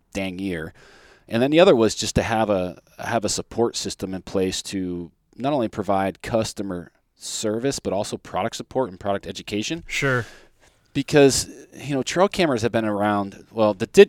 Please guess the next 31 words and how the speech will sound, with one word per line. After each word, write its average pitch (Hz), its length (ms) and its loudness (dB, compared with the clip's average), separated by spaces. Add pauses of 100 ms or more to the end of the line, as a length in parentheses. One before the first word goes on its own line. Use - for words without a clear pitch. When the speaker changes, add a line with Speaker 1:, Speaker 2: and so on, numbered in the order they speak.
Speaker 1:
digital 175 320 6
trail 110 180 2
cameras 101 280 -4
have 92 60 -10
been 98 100 -4
around 98 260 -2
since - 160 -10
the 82 80 -8
early 107 180 0
two 113 160 -6
thousands. 104 640 -2 (520)
And 120 640 4
so - 200 -2
we've 165 180 2
had 120 460 4
people 117 400 -2
using 117 340 -4
these 101 180 -6
things 101 280 -6
for, 92 340 -4
you 98 140 -14
know, 90 40 -10
fifteen 120 440 -6
plus - 280 -2
years, 120 400 0 (420)
and 127 200 2
there's 127 240 2
really 165 300 0
never 127 340 2
been 110 320 2
an 101 160 -4